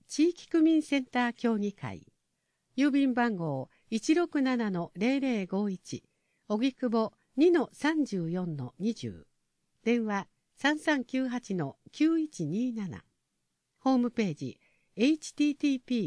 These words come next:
ーコロンスラッシュスラッシュオージーアイ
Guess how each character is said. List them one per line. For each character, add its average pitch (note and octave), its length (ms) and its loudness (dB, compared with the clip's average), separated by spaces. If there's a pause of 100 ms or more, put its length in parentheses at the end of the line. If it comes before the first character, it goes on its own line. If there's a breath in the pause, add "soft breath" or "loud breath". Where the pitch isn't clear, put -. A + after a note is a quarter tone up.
(140)
ー - 140 -20
コ B3+ 80 0
ロ G#3 120 0
ン A2 160 -10 (200)
ス B3+ 140 0
ラ C#4+ 80 0
ッ - 40 -6
シ - 160 -10
ュ - 20 -4
ス F#3+ 120 -8
ラ F#3 120 -6
ッ - 40 -12
シ - 220 -12
ュ - 60 -12 (520)
オ D#4+ 220 0
ー E4+ 40 -2
ジ D4+ 120 0 (140)
ー C4+ 80 -4
ア A3+ 60 -4
イ F#2 160 -10